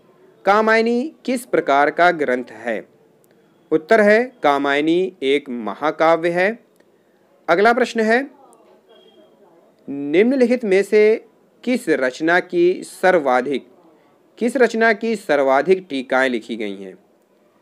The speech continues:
उत्तर है बिहारी सतसई की सर्वाधिक टीकाएं लिखी गई हैं।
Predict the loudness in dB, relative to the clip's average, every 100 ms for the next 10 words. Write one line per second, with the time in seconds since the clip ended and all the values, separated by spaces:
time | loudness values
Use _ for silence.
0 | _ _ -4 -4 0 0 2 2 0 -6
1 | _ _ _ _ _ _ 0 2 2 2
2 | 2 2 0 -2 -4 -4 -4 -4 -2 -4
3 | -4 -6 -6 -4 -2 0 0 0 -4 -6
4 | -10 -4 -2 -2 -2 -4 -8 -6 -2 -2
5 | -4 -10